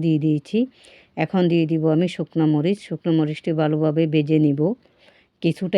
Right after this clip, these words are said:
এখানে আদা রসুনও নিয়েছি আমি, তো এটার সঙ্গে ভালোভাবে পিষে নিব। তো আমার কাছে আছে আদা রসুনের পেস্ট, তো ভাবছি যে আজকে ফ্রেশ করে নিব, এটার সাথে বেটে নিব। এখানে আমি নিয়েছি চিকেন, দেখুন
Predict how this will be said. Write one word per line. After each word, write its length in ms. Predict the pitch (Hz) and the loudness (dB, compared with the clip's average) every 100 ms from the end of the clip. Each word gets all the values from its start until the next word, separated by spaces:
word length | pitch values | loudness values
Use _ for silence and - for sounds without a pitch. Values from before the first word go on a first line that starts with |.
| 165 | 2
এখানে 220 | 202 185 156 | 2 2 2
আদা 140 | 151 165 | 4 2
রসুনও 420 | 160 - 175 175 170 | 2 0 0 4 4
নিয়েছি 320 | 156 151 - 165 | 4 2 0 -2
আমি, 120 | 147 208 - _ _ _ _ _ _ | -2 -4 -10 _ _ _ _ _ _
তো 40 | 175 165 | 0 2
এটার 200 | 180 160 | 0 0
সঙ্গে 200 | 180 170 165 | 0 2 2
ভালোভাবে 360 | 156 160 170 233 - | 2 2 2 0 0
পিষে 280 | 151 - 156 143 | -4 -2 -2 -2
নিব। 160 | 135 139 139 _ _ _ _ | -4 -8 -12 _ _ _ _
তো 60 | 170 165 165 | -2 0 2
আমার 200 | 175 185 180 | 0 0 -2
কাছে 240 | 180 - 202 156 151 | -4 2 2 4 0
আছে 280 | 160 - 208 196 | -4 -2 0 0
আদা 140 | 165 165 160 | 0 -2 -2
রসুনের 440 | 156 180 170 160 - | -4 -2 0 0 -2
পেস্ট, 220 | 165 170 - | -2 -2 -4
তো 60 | 160 | -2
ভাবছি 260 | 160 - 190 170 | -2 -2 -4 0
যে 60 | 165 | 0
আজকে 220 | - - 151 - | -2 -4 -4 0
ফ্রেশ 300 | 165 151 156 - | 0 0 -2 -6
করে 160 | 170 156 151 | -2 0 2
নিব, 100 | 147 147 | 2 0
এটার 180 | 147 - | -2 -4
সাথে 200 | 165 165 156 143 | -4 0 0 2
বেটে 240 | 160 156 160 | 0 2 2
নিব। 120 | 147 160 262 - _ _ - - _ 196 | 2 0 -4 -8 _ _ -20 -20 _ -4
এখানে 280 | - 208 202 180 | 0 2 2 4
আমি 120 | 180 180 | 2 4
নিয়েছি 360 | 175 160 - 180 - | 4 4 2 -4 -2
চিকেন, 360 | 170 - 170 202 - _ _ _ | -4 0 0 0 -4 _ _ _
দেখুন 260 | 160 160 | -6 -2